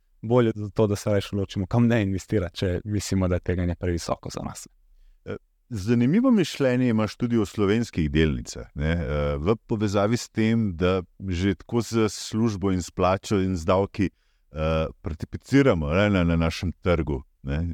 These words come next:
Speaker 1: Mm.
Speaker 2: Zakaj bi potem še investirali v slovenske delnice?
Speaker 1: Ja, to je čist vidik, em, rečemo, optimizacije osebnega tveganja. Ne, zdaj, če smo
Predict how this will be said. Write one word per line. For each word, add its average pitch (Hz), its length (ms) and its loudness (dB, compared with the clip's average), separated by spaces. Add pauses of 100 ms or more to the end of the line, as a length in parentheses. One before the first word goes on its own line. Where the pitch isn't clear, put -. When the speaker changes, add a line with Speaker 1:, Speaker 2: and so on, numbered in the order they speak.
(100)
Speaker 1:
Mm. 117 140 -8
Speaker 2:
Zakaj 110 340 0
bi 104 40 -2
potem 110 260 -2
še - 160 -4
investirali 92 540 0
v 76 180 2 (360)
slovenske 82 460 -2
delnice? 71 560 -2 (380)
Speaker 1:
Ja, 160 140 2
to - 120 2
je 185 60 6
čist - 580 -6 (560)
vidik, 127 840 0 (200)
em, 110 400 2 (200)
rečemo, 113 340 -4
optimizacije 113 1040 2
osebnega 98 560 0
tveganja. - 420 -8 (280)
Ne, - 140 -6
zdaj, 117 200 0
če 117 140 -4
smo - 420 -2